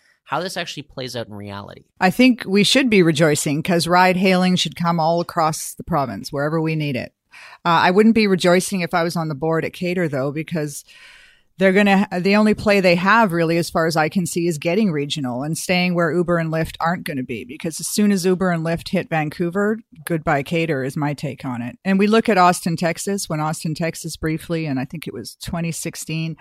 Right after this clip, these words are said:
Speaker 2: uh, Uber and Lyft pulled out for reasons around fingerprinting drivers. Within a few months, a bunch of local companies came in and offered a similar service. That went really well till Uber and Lyft came back, and within a number of weeks, it was over, game over. It's Uber and Lyft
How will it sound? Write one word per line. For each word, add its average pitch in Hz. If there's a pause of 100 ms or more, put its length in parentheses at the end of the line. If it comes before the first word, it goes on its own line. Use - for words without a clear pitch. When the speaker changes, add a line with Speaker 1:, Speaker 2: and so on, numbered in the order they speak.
(420)
Speaker 2:
uh, 160
Uber 180
and 165
Lyft 160
pulled 160
out 160
for 170
reasons 156
around 143
fingerprinting 143
drivers. 147 (460)
Within 240
a 247
few 240
months, 196
a 196
bunch 180
of 180
local 170
companies 170
came 165
in 165
and 160
offered 156
a 151
similar 151
service. 156
That 165
went 160
really 160
well 151
till 165
Uber 165
and 156
Lyft 147
came 143
back, 143
and 160
within 160
a 151
number 143
of 135
weeks, 143
it 139
was 135
over, 127
game 139
over. 123
It's 120
Uber 151
and 131
Lyft 123